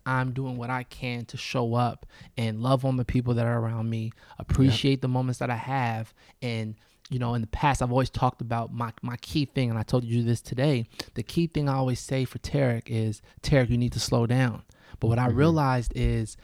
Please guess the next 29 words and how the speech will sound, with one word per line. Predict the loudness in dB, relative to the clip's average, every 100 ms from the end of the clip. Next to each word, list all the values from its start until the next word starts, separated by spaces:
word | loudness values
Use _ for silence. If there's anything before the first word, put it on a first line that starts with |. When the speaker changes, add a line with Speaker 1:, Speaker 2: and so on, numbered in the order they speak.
| -20 -8
Speaker 1:
when | -2
I | 2 2
tell | 4 2
myself, | 2 2 2
"Slow | 0 0 2
down," | 2 2 0 -2
it's | -6 0
already | 2 2 0
too | -2 -2
late, | 0 2 2 0
because | -4 -2 -2
I've | -2 -2
been | 0
Speaker 2:
Yep, | 2
Speaker 1:
going | 4 4
Speaker 2:
yep. | 2
Speaker 1:
too | -4
fast. | 0 2 2 0 -8 -18 -20 _ -20 -8
The | -4
bar | -2 2 4 4 2
that | -2 0
J | 2
B | 2 2
gave | 2 2 2
me | -2
was, | -4 -4 -6 -12
"Keep | -8 0 0 2
your | 4 4
pace." | 4 2 0 -2 -12